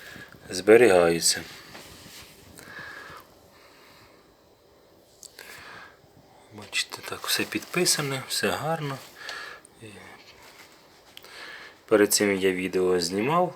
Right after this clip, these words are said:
які живці прийшли до мене. Ну, а так зберігаються. В холодильнику зараз покажу, скільки градусів. От така температура в холодильнику, плюс два.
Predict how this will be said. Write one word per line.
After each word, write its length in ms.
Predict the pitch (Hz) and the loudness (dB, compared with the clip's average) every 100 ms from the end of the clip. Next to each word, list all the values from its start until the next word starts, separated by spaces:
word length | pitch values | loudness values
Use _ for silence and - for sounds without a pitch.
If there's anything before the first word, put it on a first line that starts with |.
| - | -10
які 300 | 120 - 123 | -14 -2 0
живці 400 | 110 110 - 113 | 0 2 0 -2
прийшли 460 | - 104 - 104 101 | -4 -4 -2 0 0
до 140 | 101 | 0
мене. 260 | 95 95 87 - - - - - - - - - - - - - - 151 | -2 -6 -10 -16 -20 -20 -20 -20 -20 -20 -18 -14 -12 -12 -14 -16 -16 -10
Ну, 140 | 185 | -6
а 120 | - - | -4 -2
так 160 | 127 | -2
зберігаються. 760 | 110 117 98 90 87 85 - 87 - - - - - - - - - | 2 4 4 4 4 2 -6 -8 -16 -20 -20 -20 -20 -20 -20 -20 0
В 40 | |
холодильнику 840 | 131 131 131 120 107 104 - 107 - - - - - - - - - - _ _ | 6 8 8 6 6 2 2 2 0 -10 -20 -20 -6 -6 -6 -20 -20 -20 _ _
зараз 420 | 104 98 95 95 - | -18 -16 -16 -16 -16
покажу, 480 | - - 95 92 | -12 -4 -2 -2
скільки 580 | 90 - 104 95 - 131 127 - - | -2 -2 -4 -4 0 0 -2 -12 -18
градусів. 580 | - 139 139 135 - 147 - - - - - - - - - - - - - - - - - - - - - | -10 -8 -4 -4 -2 -4 -8 -20 -20 -10 -10 -10 -20 -20 -20 -20 -20 -20 -20 -20 -20 -20 -20 -20 -20 -16 -4
От 100 | 123 | -2
така 240 | 127 - 110 | -2 4 4
температура 600 | 107 101 104 104 101 98 | 4 2 2 2 4 2
в 60 | |
холодильнику, 800 | 92 107 101 95 98 113 131 - | 2 4 6 6 4 2 0 -4
плюс 280 | 127 107 98 | -2 -2 -2
два. 420 | 92 92 107 131 | 4 8 8 6